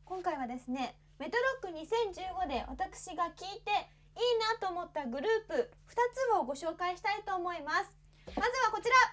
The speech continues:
皆さん知ってるかな？じゃん！シシャモ！ね、ちょっと変わった名前ですが、こんな可愛らしい三人組のガールズバンドなんです。しかもですね、この子たち、私たちよりも、私よりも年下で、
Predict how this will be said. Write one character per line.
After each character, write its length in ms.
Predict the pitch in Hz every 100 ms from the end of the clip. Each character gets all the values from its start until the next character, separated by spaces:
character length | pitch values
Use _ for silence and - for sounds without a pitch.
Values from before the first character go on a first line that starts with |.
| -
皆 160 | 285 294
さ 100 | 302
ん 20 |
知 60 | 302
っ 40 |
て 80 | 453
る 80 | 508
か 80 | 523 494 494
な？ 80 | -
じ 80 | 440
ゃ 40 |
ん！ 20 | 494 480 - - - - - - - -
シ 120 | 427
シ 40 | 554 571 571 - - - - - - - - - - - - - - - - - - - - - - - - -
ャ 20 |
モ！ 60 | 320
ね、 120 | - -
ち 60 |
ょ 80 | 247
っ 40 | 254
と 40 |
変 120 | 320
わ 60 | 339
っ 20 |
た 100 | 359
名 140 | 359 349
前 220 | 359 359
で 100 | 381
す 80 | 359 311
が、 220 | 339 - - -
こ 80 | 539
ん 60 |
な 80 | 539 508
可 120 | 415
愛 580 | 440 494 494 494 508 480
ら 80 | 427
し 0 |
い 40 | -
三 240 | 403 415
人 220 | 415 403 392
組 160 | 370
の 200 | 370 403 - - -
ガ 120 | 294
ー 60 | 392
ル 60 | 440
ズ 80 | 440 415
バ 140 | 427
ン 40 |
ド 80 | 403
な 140 | 339 330
ん 40 |
で 200 | 294 302
す。 60 | 311 - - - - - - - - - -
し 60 | -
か 80 | 311
も 160 | 269
で 100 | 247
す 80 | 247
ね、 140 | 247 240
こ 60 |
の 140 | 262 285
子 100 | 277
た 140 | 240
ち、 100 | 240
私 300 | 240 349 349
た 120 | 370 339
ち 100 | 269
よ 80 | 247
り 100 | 226
も、 200 | 202 -
私 280 | 262 403 415
よ 100 | 453
り 80 | 339
も 120 | 233
年 280 | 254 254 370
下 200 | -
で、 40 | 415